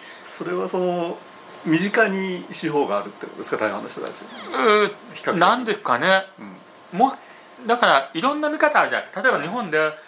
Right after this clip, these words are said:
Speaker 2: みんなが関心ない理由っていうのが、
Speaker 1: うん。
Speaker 2: それが司法を信頼しているからなのか、それが雲の上のことだからなのか、
Speaker 1: うん、うん。
Speaker 2: それとも、なんか、触らぬ神にたたりなし的なものなのかっていうのは、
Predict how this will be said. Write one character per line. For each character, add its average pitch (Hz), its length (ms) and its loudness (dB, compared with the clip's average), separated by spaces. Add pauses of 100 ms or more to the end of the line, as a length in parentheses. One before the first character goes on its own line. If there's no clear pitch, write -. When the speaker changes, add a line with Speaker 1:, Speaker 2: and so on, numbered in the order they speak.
(260)
Speaker 2:
み 165 140 -8
ん 202 100 -8
な 196 100 -2
が 139 80 0
関 147 260 -8
心 160 220 -12
な 170 140 -2
い 143 40 -8
理 107 120 -10
由 110 140 -4
っ - 20 -14
て - 220 -10
い - 20 -6
う - 20 -8
の 107 120 -8
が、 98 80 -12
Speaker 1:
う - 20 -16
ん。 - 20 -16
Speaker 2:
そ 139 120 -6
れ 156 100 -4
が 180 220 0 (280)
司 - 160 -4
法 185 220 -2
を 101 100 -6
信 156 320 -12
頼 160 160 -2
し 156 60 -18
て 156 180 -6
い 143 60 -4
る 160 80 -4
か 143 140 -4
ら 104 100 -8
な 98 140 -8
の 90 100 -14
か、 110 340 0 (460)
そ 156 80 -2
れ 170 80 0
が 160 220 2
雲 226 260 0
の 123 200 -2
上 104 120 -2
の 107 80 -8
こ 113 100 -10
と 147 140 -10
だ 139 100 -8
か 113 140 -8
ら 95 60 -4
な 92 120 -8
の 92 120 -12
か、 120 120 -4
Speaker 1:
う 123 40 0
ん、 117 40 2
う 110 40 2
ん。 104 40 -4 (520)
Speaker 2:
そ 196 60 4
れ 202 60 4
と 226 100 0
も、 151 300 -2 (680)
な 185 140 4
ん 190 60 -2
か、 113 300 4 (760)
触 170 340 -4
ら 185 80 0
ぬ 180 140 -4
神 190 240 0
に 131 180 -4
た 147 160 -8
た 151 140 0
り 131 80 -6
な 120 120 2
し - 140 -10
的 - 240 -4
な 123 100 4
も 151 140 -2
の 160 120 2
な - 20 -
の 107 100 -4
か 135 160 2
っ 135 100 -6
て - 120 -8
い - 20 -4
う 123 40 -4
の 107 120 -6
は、 101 180 0